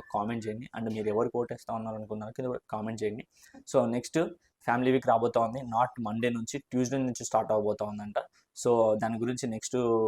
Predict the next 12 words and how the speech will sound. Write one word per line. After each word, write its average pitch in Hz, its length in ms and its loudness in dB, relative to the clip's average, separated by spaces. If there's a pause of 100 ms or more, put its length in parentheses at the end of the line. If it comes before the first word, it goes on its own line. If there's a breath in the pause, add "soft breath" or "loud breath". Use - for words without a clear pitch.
(160)
వీడియోలో 117 320 -2
నేను 110 180 -6
మాట్లాడతాను. 110 540 -4 (100)
So - 200 -4
ఫ్యామిలీ 117 340 -4
వీక్ 113 180 -6
గురించి 110 300 -6 (400 soft breath)
ఫస్ట్ - 180 -4
ఎవరు 120 160 6
రాబోతా 117 360 2
ఉన్నారు? 113 320 -4 (260)
ఆ, 117 100 -6